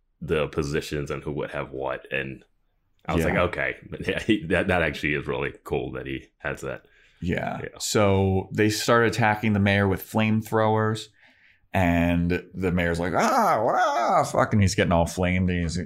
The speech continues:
Speaker 2: you know, falling back and stuff. And then Xander's like, "All right, second wave now."
Speaker 1: Yeah.
Speaker 2: And then it's a bunch of students with bows and arrows and they start shooting.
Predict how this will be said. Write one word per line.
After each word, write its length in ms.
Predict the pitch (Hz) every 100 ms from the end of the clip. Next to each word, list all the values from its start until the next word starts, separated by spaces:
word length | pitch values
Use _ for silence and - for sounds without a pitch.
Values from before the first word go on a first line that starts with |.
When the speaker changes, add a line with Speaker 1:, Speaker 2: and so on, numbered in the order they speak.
| -
Speaker 2:
you 100 | 87
know, 160 | 78 78
falling 460 | - - 87 85
back 320 | 80 80 80 85
and 100 | 80
stuff. 300 | 82 82 - _ -
And 80 | 95
then 80 | 87 101
Xander's 120 | 101 101
like, 120 | 120
"All 200 | 202 220
right, 440 | 220 196 - - _ _ -
second 480 | - 226 - 202
wave 500 | 196 208 196 170 127
now." 600 | 160 202 196 165 117 - -
Speaker 1:
Yeah. 60 |
Speaker 2:
And 100 | 92
then 80 | 92
it's 80 | 87
a 40 |
bunch 200 | 87 92
of 60 | 82
students 440 | - 92 92 87
with 200 | 95 -
bows 300 | 92 87 82
and 80 | 85
arrows 360 | 95 123 123 107
and 80 | 85
they 80 |
start 280 | - 76 -
shooting. 580 | - 165 165 156 151